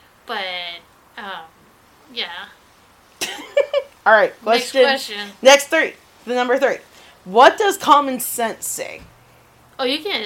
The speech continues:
Speaker 1: ask that to people no more. That,
Speaker 2: Yeah.
Speaker 1: that's, when was this written?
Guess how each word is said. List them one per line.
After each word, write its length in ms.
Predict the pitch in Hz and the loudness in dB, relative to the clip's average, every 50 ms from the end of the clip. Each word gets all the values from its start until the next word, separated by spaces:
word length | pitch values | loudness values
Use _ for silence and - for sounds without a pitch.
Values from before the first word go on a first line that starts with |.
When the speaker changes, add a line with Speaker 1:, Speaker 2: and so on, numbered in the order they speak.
| 214 190 196 | -6 -6 -6
Speaker 1:
ask 100 | 202 208 | -10 -10
that 140 | 196 180 180 | -12 -12 -14
to 60 | 190 | -14
people 260 | 165 185 185 180 180 175 | -18 -18 -16 -16 -16 -16
no 120 | 170 165 165 | -18 -18 -16
more. 260 | 165 175 170 160 147 - - _ _ _ _ - _ _ _ _ _ _ _ _ _ _ _ _ - - - - - | -16 -16 -16 -18 -20 -20 -20 _ _ _ _ -20 _ _ _ _ _ _ _ _ _ _ _ _ -20 -20 -20 -18 -10
That, 120 | - 226 | -4 0
Speaker 2:
Yeah. 140 | 226 - - | 0 0 0
Speaker 1:
that's, 320 | 240 247 262 262 - - - - - - - - - _ | 0 0 -2 -2 -4 -12 -16 -20 -20 -20 -20 -20 -20 _
when 160 | - 294 392 427 | -8 -8 -6 -6
was 180 | 440 427 339 311 | -6 -6 -6 -8
this 180 | 320 285 - | -10 -10 -10
written? 320 | 220 220 233 285 - - | -8 -8 -6 -6 -8 -10